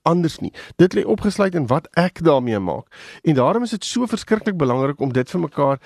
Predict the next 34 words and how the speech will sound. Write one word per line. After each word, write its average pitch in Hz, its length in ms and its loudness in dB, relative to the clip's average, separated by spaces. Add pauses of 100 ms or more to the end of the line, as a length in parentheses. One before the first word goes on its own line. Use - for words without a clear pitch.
(260)
effektief 185 540 0 (280)
te 156 100 2
kan 147 240 0
uitwys. 120 460 -2 (400)
Ehm, 185 260 0 (200)
ek 185 140 -2
dink 254 180 -2
'n - 80 -4
ander 262 180 -4
ding 220 180 -2
wat 190 140 -4
baie 147 200 0
keer 175 180 -2
gebeur 139 480 -2
ba-, 120 220 -4 (100)
binne 123 320 0
in, 139 240 -2 (400)
ehm, 123 480 0 (400)
eh, 127 200 2
wanneer, 131 300 0
wanneer 131 300 0
eensaamheid 185 560 0
in 139 80 -2
'n 117 140 0
huwelik 139 320 -2
sy 147 140 -2
kop 165 180 -2
begin 147 240 -4
uitsteek, 127 500 -4
is 190 220 -2
as 254 200 -2
mense 151 360 -2
begin 180 420 -2
negatief 151 440 -4